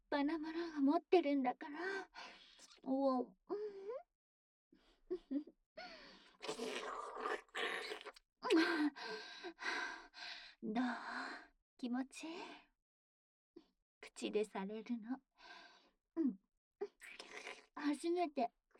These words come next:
でしょ？それとも、国を出てから一人や二人、抱いたのかしら？そうよ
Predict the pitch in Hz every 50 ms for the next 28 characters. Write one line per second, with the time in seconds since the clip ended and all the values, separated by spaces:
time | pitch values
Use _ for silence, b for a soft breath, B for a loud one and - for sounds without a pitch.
0 | - - 311 294 269 - - 254 254 - - - 294 320 370 - - - - -
1 | _ _ - - - - - - - - - _ _ _ _ - - - _ _
2 | _ _ - - - - - - - 285 - - 269 - - B B B B B
3 | B B B B B B B B B B B - _ - - - - - 214 214
4 | 226 240 - 262 262 240 233 226 240 B B B B B B B B B B B
5 | B B B B B B B B B B B B _ _ _ - 214 190 196 202
6 | 214 214 208 196 214 247 - 240 - _ - - - - - - - - - -
7 | - - 240 240 240 226 220 185 - - - _ - - - - 233 - _ _
8 | _ _ _ _ _ _ _ _ _ _ _ _ _ _ _ _ 214 208 220 240
9 | 226 240 240 - _ - 285 277 285 277 B B B B B B B B B B
10 | B _ _ _ _ _ _ _ _ _ _ _ _ _ _ _ _ _ _ _
11 | _ _ - 262 208 180 - - - - - - - - - - - - - _
12 | _ _ _ _ _ _ _ _ _ _ _ _ _ _ _ _ _ _ _ _
13 | _ - 247 254 - 349 - _ _ _ 539 B B B B B B B B B
14 | B B B B B B B - - - - - - - 220 226